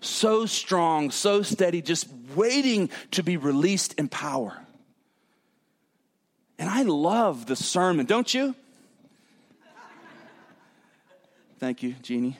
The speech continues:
for that, uh, very exuberant. There's just something about a good sermon. And I've heard a couple the last two weeks. I've not been the one preaching, but I've been here both weeks. I've heard some great sermons. I listen to sermons all during the week from my favorite preachers around the,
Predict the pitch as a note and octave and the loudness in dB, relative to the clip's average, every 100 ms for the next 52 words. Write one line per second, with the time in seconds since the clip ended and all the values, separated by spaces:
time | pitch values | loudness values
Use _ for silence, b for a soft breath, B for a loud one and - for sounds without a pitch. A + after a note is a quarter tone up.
0 | - A2 A#2+ G#2+ B2 B2 A#2 C#3+ C3+ C3 | -10 -6 -4 -4 -4 -4 -2 -2 -2 -4
1 | A#2+ D#3+ C#3 C#3+ C#3 - - - b b | -2 -2 0 0 -2 -6 -18 -20 b b
2 | b b b b b _ _ _ _ _ | b b b b b _ _ _ _ _
3 | _ _ _ _ - E3+ B3+ - - C4+ | _ _ _ _ -6 -4 -2 -2 0 2
4 | C#4+ - B3+ G#3 G3 C3+ G#3+ A3+ A3+ - | 0 2 0 2 0 0 0 2 0 0
5 | - - G#3 A3 G#3+ G3 - - - G3+ | -2 0 2 2 2 -4 -8 -6 -2 2
6 | F3+ E3 C3+ D#3+ G#3 F#3 G3 F3 D#3+ F#3+ | 2 2 2 2 0 0 2 2 2 0
7 | F3 E3+ D3 D#3+ E3+ - F#3 E3 E3+ E3 | 0 0 0 0 0 -2 -2 0 0 0
8 | D#3 D#3+ E3 D#3 D3+ D#3 D3 - E3+ D#3+ | 0 0 0 0 0 0 -2 -2 -4 -2
9 | D3 D3 C#3 D#3+ D#3+ C#3+ D#3+ D3 D3 D#3+ | -2 -2 -2 -2 0 0 0 -2 -2 -4
10 | D#3 - B B G#3+ D#3 E3 E3 - C#3+ | -4 -10 B B -8 -4 -2 -2 -2 -4
11 | C#3+ D#3+ E3 - D#3+ E3 D3 C#3 D#3+ D3+ | -2 -2 -2 -2 0 0 2 0 0 0
12 | C#3+ - D#3+ D3+ - D#3+ E3 D#3 D3+ C#3+ | -2 0 0 0 -2 -2 0 0 0 0
13 | C#3+ D#3 C#3 C3 B2 D#3 C#3+ - D#3+ D#3 | 0 -2 -2 -4 0 -2 -2 -4 -4 -4
14 | B2+ C#3 D3 C#3+ | -4 -2 0 0